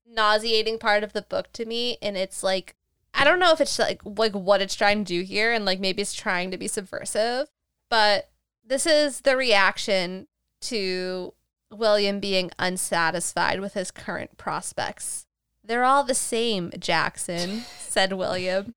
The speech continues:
William's friend Jackson laughed. "Well, of course they're all the same. They're girls. They live their lives in a desperate effort to conform." "I wouldn't laugh too hard," said William. "Except for our hair color, you and I look like a pair of twins, don't we?"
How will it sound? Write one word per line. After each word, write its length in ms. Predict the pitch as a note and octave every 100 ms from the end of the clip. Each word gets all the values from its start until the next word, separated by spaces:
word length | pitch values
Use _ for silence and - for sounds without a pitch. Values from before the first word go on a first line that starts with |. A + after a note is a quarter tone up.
| _
William's 400 | C4+ C#4+ B3+ -
friend 260 | - G#3+ F#3+
Jackson 520 | E3+ F3+ - G3 E3+
laughed. 420 | E3+ E3 F3 - _ _ _ _
"Well, 380 | - C#4+ C#4+ C#4+ _ -
of 160 | D4 -
course 280 | D#4+ E4
they're 160 | - G3
all 120 | -
the 100 | F#3
same. 400 | F#3+ - - - G#3+
They're 240 | - B3 C4
girls. 560 | A#3+ C4+ - G3 - -
They 140 | A#3
live 220 | B3 C4 A#3+
their 160 | B3+
lives 380 | A#3 A3 G#3 F#3+
in 160 | - G#3
a 80 |
desperate 420 | G3 G3 - A3+ A3+
effort 300 | G3+ - F#3
to 120 | -
conform." 800 | G#3 G3+ F3+ - F3+ - - G3+ _ _ _ _ _
"I 140 | G#3+ A#3+
wouldn't 260 | C4+ C4+
laugh 220 | B3 A#3 -
too 260 | - A3
hard," 300 | G#3+ F3+ E3+
said 200 | - F3+
William. 500 | F3 F3 F3 E3 G#3 - _ _
"Except 240 | - - B3+
for 60 | A#3
our 140 | A3
hair 200 | G3+ G#3+
color, 340 | A3 G3 F3+
you 240 | F#3+ F#3+ A#3+
and 120 | B3 -
I 200 | F3+ G#3
look 280 | A#3 G#3+
like 180 | G3 G3
a 40 | F3+
pair 220 | - F#3+
of 100 | F#3
twins, 460 | - A3+ A3+ E3 -
don't 300 | E3+ E3+ -
we?" 280 | A3 B3